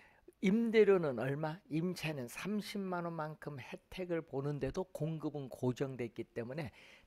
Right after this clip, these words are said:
단기에는 임대료 규제의 효과가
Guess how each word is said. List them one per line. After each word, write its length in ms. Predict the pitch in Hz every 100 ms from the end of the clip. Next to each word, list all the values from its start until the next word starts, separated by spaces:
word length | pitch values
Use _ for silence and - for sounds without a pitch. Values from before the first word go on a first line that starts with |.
| -
단기에는 1000 | - 165 190 208 196 220 185 113 131 - - - -
임대료 680 | 143 160 180 180 175 170 -
규제의 500 | - 127 - 147 135 -
효과가 440 | 143 - 120 107